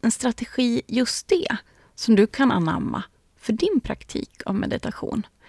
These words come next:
Att inte skapa restriktioner och kontrollera ditt sinne på vägen, utan släppa förväntningarna på hur fort det här ska gå eller vad som ska hända. Att ge dig själv en chans att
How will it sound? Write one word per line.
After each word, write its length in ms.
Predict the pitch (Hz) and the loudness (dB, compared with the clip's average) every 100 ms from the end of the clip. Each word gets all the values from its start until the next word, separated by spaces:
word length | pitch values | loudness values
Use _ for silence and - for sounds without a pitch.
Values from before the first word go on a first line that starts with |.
| - - - - - | -20 -20 -20 -20 -12
Att 160 | - | 2
inte 220 | 226 214 | 4 4
skapa 680 | 208 - 247 262 220 - 262 | 4 2 4 6 4 4 4
restriktioner 920 | 247 208 - 214 - - - - - | 6 4 -2 -4 -4 -6 -4 -4 -4
och 100 | - | -6
kontrollera 880 | - 190 180 185 175 202 214 208 196 | 0 0 0 0 2 4 6 4 4
ditt 200 | 185 - | 0 -2
sinne 380 | - 165 - - | -2 -2 -2 -4
på 140 | - | -6
vägen, 480 | - - - - - - - - - | -6 -6 -6 -10 -10 -10 -12 -10 -4
utan 260 | 190 202 | 2 4
släppa 640 | - - 233 240 - - | 4 4 2 -2 -2 -2
förväntningarna 840 | - - 208 180 147 - 180 165 165 | -2 -2 0 0 -2 -2 0 2 0
på 340 | - 92 90 - - - - | 0 0 0 -2 -12 -18 -6
hur 120 | 202 | -4
fort 380 | - - 165 - _ - | -4 -6 -8 -8 _ -2
det 80 | |
här 160 | 202 160 | 0 2
ska 220 | - - | 0 -2
gå 420 | 165 165 165 170 | -2 0 2 4
eller 520 | 175 175 170 156 170 175 | 4 4 0 -2 -2 0
vad 200 | 185 175 | 0 0
som 180 | - | -2
ska 180 | 165 - | -4 -4
hända. 600 | 170 - 202 160 156 - - - _ _ _ - - - - _ _ _ _ _ _ - | -4 -2 -2 0 -2 -4 -8 -14 _ _ _ -20 -20 -20 -20 _ _ _ _ _ _ -2
Att 140 | 214 - | 2 8
ge 180 | 294 | 10
dig 100 | 294 | 10
själv 260 | 277 202 190 | 8 4 4
en 120 | 185 | 2
chans 520 | 175 - 180 175 - - | 2 0 0 -2 -6 -10
att 240 | 196 - | -12 -14